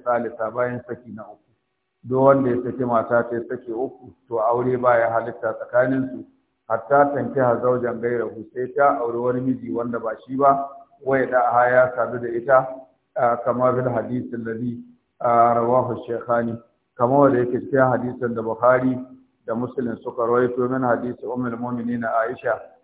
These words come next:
cikin hadisin Ummul Mu'minin Aisha, anna imra'at Rifa'a al-Qurazi ja'at ila Rasulillahi sallallahu alaihi wasallam. Matar Rifa'a al-Qurazi ta zo wajen manzo Allah sallallahu alaihi wasallam.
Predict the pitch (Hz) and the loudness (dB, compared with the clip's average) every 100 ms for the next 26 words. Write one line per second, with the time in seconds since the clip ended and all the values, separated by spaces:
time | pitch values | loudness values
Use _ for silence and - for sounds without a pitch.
0 | _ - 123 135 123 117 127 127 117 123 | _ -8 2 4 4 4 -2 -4 -4 -4
1 | 127 117 123 120 120 120 117 117 - - | -2 -2 -2 -2 -2 -2 0 0 -2 -6
2 | 113 107 - _ _ 123 139 139 143 135 | -6 -6 -12 _ _ 2 4 4 2 0
3 | 135 123 127 135 113 110 120 117 113 110 | 4 4 4 0 -2 2 4 4 2 0
4 | 117 113 - 123 110 113 107 _ _ _ | -4 -4 -2 -2 -2 -6 -18 _ _ _
5 | _ _ 131 127 131 143 139 139 120 127 | _ _ -2 4 8 8 6 0 4 6
6 | 127 113 127 120 113 123 123 117 127 120 | 6 2 -2 -2 2 4 4 2 -2 -2
7 | 117 113 120 117 113 113 113 110 - 117 | -2 2 4 4 2 -2 -8 -10 -10 -10
8 | 113 113 113 113 143 143 131 131 131 127 | -10 -6 -4 -2 -2 -2 0 4 4 6
9 | 120 117 117 135 127 110 123 123 _ _ | 4 2 -2 -2 -2 -2 -6 -10 _ _
10 | _ _ 123 131 135 139 139 139 135 120 | _ _ 4 6 6 4 4 4 2 0
11 | 117 123 123 131 113 127 120 117 113 120 | 2 2 2 2 -2 -2 -6 -4 0 2
12 | 120 107 113 107 107 104 113 113 | 4 2 -2 -12 -16 -14 -14 -14